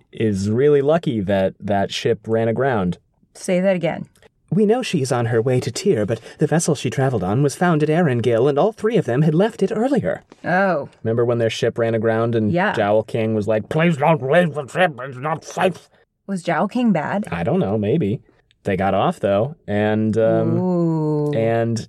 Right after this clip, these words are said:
Speaker 1: did not get intercepted at the, at the port because of that.
Speaker 2: Maybe he let them know, though, that the, oh, no, he couldn't have because they were looking for them on the boat. 'Cause I was like, maybe he told somebody that they had left.
Speaker 1: Maybe. Yeah, I guess he didn't. I don't know, but it's lucky, isn't it?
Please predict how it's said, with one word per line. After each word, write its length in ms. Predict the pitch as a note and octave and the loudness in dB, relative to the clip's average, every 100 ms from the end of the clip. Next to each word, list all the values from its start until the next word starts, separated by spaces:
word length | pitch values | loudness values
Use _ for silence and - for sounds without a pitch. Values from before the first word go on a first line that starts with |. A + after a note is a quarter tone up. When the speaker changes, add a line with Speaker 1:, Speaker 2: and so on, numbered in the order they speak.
| - | -4
Speaker 1:
did 220 | - A2+ | -4 -2
not 280 | A2+ A#2+ - | -2 -2 -2
get 160 | C3+ | -2
intercepted 560 | A#2 C3+ - C#3+ C#3+ C#3+ | 0 -2 0 -2 0 -2
at 140 | C3+ - | -2 0
the, 360 | C#3+ C#3 C3+ - | 2 2 2 0
at 120 | D3+ | -2
the 80 | - | -2
port 280 | F3+ A3+ | -2 -2
because 280 | - G#2 F#2+ | -4 -6 -4
of 80 | E2+ | -4
that. 200 | F#2 E2 - - | -4 -6 -10 -12
Speaker 2:
Maybe 280 | - E3+ F#3+ | -4 -2 0
he 100 | G#3 | 0
let 220 | F#3+ F3+ | 0 -2
them 160 | - F3 | 0 0
know, 260 | D3+ D3+ C4+ | 0 0 0
though, 220 | F3 E3 | -2 -2
that 180 | D#3+ D#3 | -6 -8
the, 120 | - _ - | -12 _ -2
oh, 160 | F#3 | 0
no, 220 | F3+ E3+ | 2 2
he 120 | E3 F3+ | 0 -2
couldn't 280 | A#3+ B3+ | -2 -2
have 160 | E3 D3 | -2 -2
because 280 | E3+ F3+ E3+ | -4 -4 -4
they 100 | D#3 | -4
were 120 | D3+ | -2
looking 260 | G3 - D#3 | -4 -4 -6
for 120 | C#3+ | -4
them 180 | D3+ D3+ | -2 -2
on 100 | D3 | -2
the 60 | |
boat. 280 | D3 - - _ _ _ _ | 0 -2 -2 _ _ _ _
'Cause 100 | G#3+ | 0
I 60 | G#3 | 0
was 80 | F#3 | 0
like, 120 | F#3 | -2
maybe 280 | F3+ F#3 F#3+ | 0 0 0
he 160 | E3+ | 0
told 340 | D#3+ E3+ D#3+ D#3+ - G3+ - | -2 -2 -2 -6 -8 -12 -6
somebody 420 | F3+ D3 C#3 C#3+ | -4 -4 -4 -4
that 180 | D#3 - _ | -6 -6 _
they 160 | - C#3+ | -4 -2
had 160 | D#3+ | -2
left. 480 | D#3 D3 - - - _ - _ | -2 -4 -4 -14 -20 _ -20 _
Speaker 1:
Maybe. 340 | G#2+ A#2 G3+ G#3+ _ - | -4 0 -2 -4 _ -4
Yeah, 160 | D3+ | -2
I 40 | C#3+ | 0
guess 160 | A2+ - | -4 -4
he 40 | |
didn't. 220 | C3 D#3+ - - _ - | -4 -6 -10 -20 _ -14
I 80 | - | -4
don't 100 | A2+ | 0
know, 120 | F#3 | 0
but 140 | F#3 A2 | -2 -4
it's 120 | - | 0
lucky, 300 | B2+ - C3+ - | -2 0 -6 -6
isn't 180 | - | -6
it? 80 | B2+ | -4